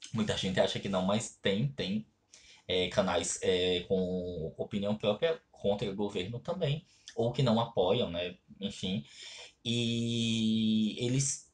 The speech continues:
têm falado sobre a vacina. Os russos também têm essas dúvidas, principalmente essa galera mais jovem,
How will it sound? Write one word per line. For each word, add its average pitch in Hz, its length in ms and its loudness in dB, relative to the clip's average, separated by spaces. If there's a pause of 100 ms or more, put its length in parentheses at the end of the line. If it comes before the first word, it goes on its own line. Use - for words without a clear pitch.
(140)
têm 143 180 4
falado 117 420 6
sobre 107 260 0
a 107 40 0
vacina. 143 640 2 (420)
Os 139 160 2
russos 156 340 -2
também 208 440 2
têm 156 160 2
essas 139 320 2
dúvidas, 127 380 0
principalmente 147 800 2
essa 113 280 -2
galera 107 340 6
mais 123 220 4
jovem, 135 400 6